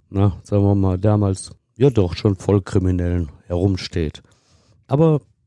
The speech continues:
dieser Norman Franz, der wirkt auf sie sehr anziehend, das hört man auch später, dass er ganz gut auf Frauen wirkt. Und sie erzählt auch nachher, dass das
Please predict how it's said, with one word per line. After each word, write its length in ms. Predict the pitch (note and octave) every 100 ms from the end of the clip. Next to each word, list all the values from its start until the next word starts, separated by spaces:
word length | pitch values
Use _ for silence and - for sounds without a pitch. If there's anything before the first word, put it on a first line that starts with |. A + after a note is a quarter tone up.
| -
dieser 220 | C3 B2+
Norman 380 | B2+ B2+ C3 A#2
Franz, 480 | - D3 G#3 - -
der 300 | E3 D#3+ E3+ C#3
wirkt 340 | C3+ D3 -
auf 140 | B2+
sie 200 | A2+ B2
sehr 220 | C3+ A2 G2+
anziehend, 540 | D3 E3+ - E3 E3
das 160 | A#2 A#2
hört 160 | A2+
man 100 | G#2+
auch 120 | F#2+
später, 500 | - - B2 C#3+ D#3
dass 160 | C3+ A2+
er 100 | A2
ganz 240 | G#2 G2+
gut 360 | - A#2+ A#2 - -
auf 160 | A2 -
Frauen 400 | - G#2 G#2+ G2+
wirkt. 480 | D#3+ F#3+ - - - - -
Und 440 | A#2 A2 A2 - - _
sie 140 | A#2
erzählt 380 | G#2 - C#3+ C#3
auch 120 | B2
nachher, 380 | B2 A#2+ A#2 A#2+
dass 220 | A2 G#2
das 260 | A2 G2